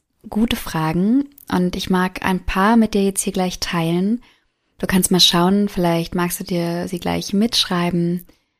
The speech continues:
oder auch einfach mal reinspüren, wenn du die Fragen hörst. Vielleicht zeigt sich schon das ein oder andere Thema bei dir,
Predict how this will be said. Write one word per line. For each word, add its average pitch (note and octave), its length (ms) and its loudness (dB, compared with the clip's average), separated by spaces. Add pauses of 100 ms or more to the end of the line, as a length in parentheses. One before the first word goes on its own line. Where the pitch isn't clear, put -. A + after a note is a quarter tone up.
(460)
oder F3+ 220 4
auch F#3+ 80 -2
einfach G#3 420 0
mal F3 380 2
reinspüren, E3+ 800 0
wenn F3 100 0
du F3 80 0
die E3+ 140 -6
Fragen D#3+ 540 -4
hörst. D#3+ 540 -4 (600)
Vielleicht F3 400 -2
zeigt F3+ 220 -2
sich F#3+ 100 -4
schon E3+ 180 0
das E3 160 -4
ein E3 220 -4
oder E3 260 -4
andere E3+ 640 -2
Thema F#3+ 400 0
bei D#3+ 140 -4
dir, D#3+ 600 -6